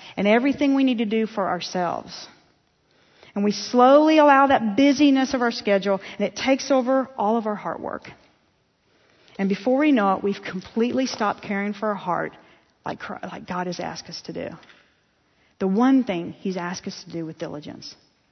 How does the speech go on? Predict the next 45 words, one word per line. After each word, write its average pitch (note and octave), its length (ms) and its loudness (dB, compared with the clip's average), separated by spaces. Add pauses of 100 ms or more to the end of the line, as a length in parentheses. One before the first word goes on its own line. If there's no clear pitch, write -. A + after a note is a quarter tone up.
(420)
Now, A3 100 4
the A3 80 6
last C#4 440 6
thing D#4 180 2
I C4 40 4
think B3 220 -4
the - 80 0
ant A3 300 -2
teaches G3 320 -6
us G3 160 -2
is G#3+ 100 -2
that G#3 200 2
diligent E4 420 4
heart A#3 320 0
work F3+ 260 -4 (300)
will G#3 80 0
bring A3+ 260 2
about G3 300 4
a G3+ 40 -2
true G#3+ 440 -4
heart G3 340 -8
transformation. F3+ 760 -12 (1120)
You C4 100 0
know, B3+ 140 6
when A3+ 140 6
we D4+ 240 6
do D4 500 2
the B3 80 -4
heart A#3 240 0
work F#3+ 280 -2
that's F#3+ 140 -6
been F#3+ 140 -4
placed F#3 280 -4
before F3+ 420 -4
us, - 280 -12 (1000)
you, B3 340 2 (680)
you A3 280 -2 (840)
all C4+ 160 -2
of D4+ 80 -4
a D#4 60 -4
sudden D#4+ 340 -6
have A3 160 -4
this A3 180 -6
living C4 460 -2
testimony F3+ 840 -10